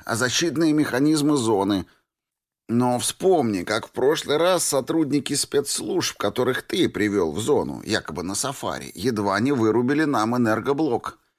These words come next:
Разумеется, мы на тебя не в обиде и мстить не собираемся. Ты же не знал, что они задумали, и даже пытался им помешать, что похвально.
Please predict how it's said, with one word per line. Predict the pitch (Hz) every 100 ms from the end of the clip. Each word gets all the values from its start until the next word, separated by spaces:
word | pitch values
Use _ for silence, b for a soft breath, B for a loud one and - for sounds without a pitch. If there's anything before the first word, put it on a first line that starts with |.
| _ _
Разумеется, | - 107 113 127 127 147 160 127 143
мы | 139
на | 131
тебя | 110 101 98
не | 92
в | 87
обиде | 87 117 180 131 87
и |
мстить | 82 - - 82
не | 82
собираемся. | 78 73 90 143 165 107 - 73 67 b b b -
Ты |
же | - 71
не |
знал, | 71 90 127 170
что | - 147
они | 113 101
задумали, | 87 90 87 80 73 67
и |
даже | 69 78
пытался | 76 92 104 95 -
им | 95
помешать, | 98 113 139 160 120 -
что | -
похвально. | - 123 131 123 117 71 57 -